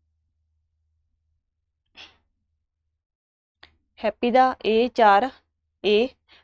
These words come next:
ਪੰਜਾਬਣ, ਇੱਕ ਵਾਰੀ ਹੋਰ ਪੜ੍ਹੋ ਪੁੱਤ ਇਹਨੂੰ। ਓਕੇ, ਨਾਲ ਦੀ ਨਾਲ ਹੀ ਮੈਨੂੰ ਇਹ ਦੱਸੋ, ਜਿਹੜਾ ਇਹ ਨੇ, ਇਹ ਕਿਰਿਆ ਦਾ ਰਹੇ ਨੇ, ਜਾ ਕੇ, ਜਾ ਕੇ, ਮਾਣ ਕੇ, ਇਹ ਕੀ ਨੇ? ਕਿਰਦੰਤ ਨੇ।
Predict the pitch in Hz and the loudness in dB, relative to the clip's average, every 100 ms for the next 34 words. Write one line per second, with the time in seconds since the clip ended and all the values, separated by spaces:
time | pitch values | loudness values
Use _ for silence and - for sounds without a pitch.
0 | - 277 269 226 285 427 - 277 277 294 | -4 4 6 6 4 0 -2 0 2 4
1 | 294 220 208 226 247 349 349 - _ - | 2 0 -2 -2 -4 -2 -2 -4 _ -20
2 | - - - 247 415 349 285 294 311 339 | -20 -2 4 6 8 10 10 8 6 6
3 | 359 339 285 - 415 - _ _ _ - | 4 6 6 6 4 2 _ _ _ 2
4 | - - _ _ _ _ - 294 466 403 | 2 -2 _ _ _ _ 2 6 10 10
5 | - 294 320 320 294 277 302 - 311 294 | 8 4 4 4 4 2 0 2 6 8
6 | 311 320 220 233 285 254 240 226 233 226 | 8 8 8 6 4 8 10 10 6 0
7 | 208 _ _ - 202 233 226 233 233 208 | -2 _ _ -2 6 8 10 6 2 2
8 | 220 _ _ - 254 247 240 254 - 214 | -2 _ _ 0 6 8 8 6 2 0
9 | 196 - _ _ _ - 277 349 311 302 | -2 -8 _ _ _ 0 4 4 2 2
10 | 359 381 370 - 320 247 269 262 247 220 | 2 2 0 -2 0 2 2 2 -2 -2